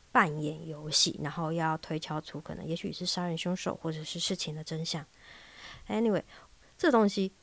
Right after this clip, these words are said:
都非常烧脑。那我朋友还说，“那你平常都在烧脑了，你跑去更烧脑，你有病吗？”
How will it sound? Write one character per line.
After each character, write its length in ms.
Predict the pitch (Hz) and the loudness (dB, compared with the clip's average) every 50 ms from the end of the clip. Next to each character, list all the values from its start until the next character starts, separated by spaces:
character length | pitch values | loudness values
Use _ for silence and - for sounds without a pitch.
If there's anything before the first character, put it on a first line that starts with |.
| - - - | -20 -14 -2
都 100 | - 208 | 0 2
非 140 | 202 - 208 | 4 6 6
常 100 | 185 156 | 6 6
烧 220 | 156 - - 151 151 | 4 2 2 0 0
脑。 180 | 156 151 151 - - _ - _ _ - - - _ - - - _ _ _ - - - - - _ _ - - _ - - - _ _ _ _ _ _ _ _ - - - - - - - - | -2 -4 -6 -8 -12 _ -20 _ _ -20 -20 -20 _ -20 -20 -20 _ _ _ -20 -20 -20 -20 -20 _ _ -20 -20 _ -20 -20 -20 _ _ _ _ _ _ _ _ -20 -20 -20 -20 -20 -20 -4 2
那 100 | - 254 | 6 6
我 60 | 220 180 | 6 6
朋 140 | - 202 | 6 6
友 60 | 190 180 | 6 8
还 140 | 170 165 | 6 6
说 320 | - - 185 180 175 120 - - - - - - - - - | 4 4 4 4 4 2 0 -6 -16 -20 -20 -20 -20 -12 -6
，“那 240 | 254 262 262 233 - - _ _ _ _ - _ - | -4 -4 -4 -4 -6 -12 _ _ _ _ -14 _ -2
你 80 | 185 | 2
平 120 | 165 233 240 | 4 4 6
常 100 | 233 214 | 6 6
都 60 | 220 | 6
在 80 | 247 | 4
烧 220 | 240 - - 208 214 | 4 4 4 4 6
脑 180 | 208 190 175 | 4 4 2
了， 160 | 165 165 175 - - - - - | 0 -2 -6 -10 -16 -10 -4 -2
你 80 | 202 | -2
跑 200 | - - - 180 | -2 -2 -4 -4
去 180 | - - 233 220 - - - | -2 0 -2 -2 -4 2 6
更 160 | 285 254 226 | 6 6 8
烧 240 | - - 214 214 214 | 6 6 6 6 6
脑， 180 | 196 165 165 - - - - - - - - - - - - - | 4 2 0 -4 -10 -20 -20 -20 -20 -20 -20 -20 -20 -8 0 2
你 80 | 233 | 4
有 80 | 208 185 - - | 4 2 2 4
病 140 | - 233 185 | 6 6 8
吗？” 320 | 185 185 175 170 190 | 8 6 6 2 0